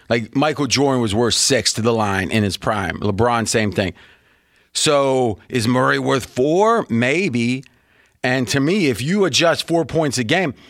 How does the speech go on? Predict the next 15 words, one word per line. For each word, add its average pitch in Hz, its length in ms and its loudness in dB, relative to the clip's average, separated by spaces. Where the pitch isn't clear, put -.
think 214 160 2
about 135 260 0
it. - 60 -8
An 139 60 0
average 175 380 0
N 185 100 0
B 175 140 0
A 170 100 2
team 170 320 0
versus 139 380 0
a 123 40 0
great 139 520 0
team 110 500 -2
in 147 120 2
Fezzik. 185 440 -2